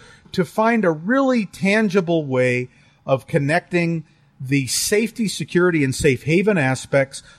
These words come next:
of gold, silver, and related precious metals with the cryptography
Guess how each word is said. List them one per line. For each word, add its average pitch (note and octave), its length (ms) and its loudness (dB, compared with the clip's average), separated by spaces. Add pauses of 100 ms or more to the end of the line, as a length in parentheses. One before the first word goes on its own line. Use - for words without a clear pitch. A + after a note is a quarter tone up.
of E3 300 0
gold, D3+ 280 0
silver, D#3 340 0
and C#3+ 100 -2
related B2+ 360 0
precious D#3+ 360 0
metals G#2+ 340 -6 (140)
with B2+ 720 0
the B2+ 360 0 (260)
cryptography F3 1300 0